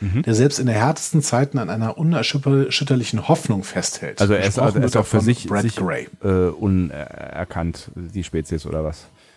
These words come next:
Speaker 2: Genau, also wir haben noch keine Infos, äh, darüber, was das für eine Spezies ist.
Speaker 1: Okay.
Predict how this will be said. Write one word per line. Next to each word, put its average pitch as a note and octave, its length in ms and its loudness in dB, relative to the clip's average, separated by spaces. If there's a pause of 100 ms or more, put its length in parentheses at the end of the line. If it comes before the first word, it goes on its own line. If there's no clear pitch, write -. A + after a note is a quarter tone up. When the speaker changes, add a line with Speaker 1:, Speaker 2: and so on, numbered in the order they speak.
(420)
Speaker 2:
Genau, C#3+ 200 2
also G2 200 -4
wir A#2 120 4
haben C#3 160 6
noch C3+ 100 2
keine C3 320 4
Infos, B2+ 480 -2 (460)
äh, A#2+ 180 0
darüber, A#2 560 2 (120)
was A#2 220 -2
das A2+ 160 -2
für G#2 160 -6
eine G2 100 -6
Spezies F#2+ 440 -6
ist. - 260 -4
Speaker 1:
Okay. G2 220 -6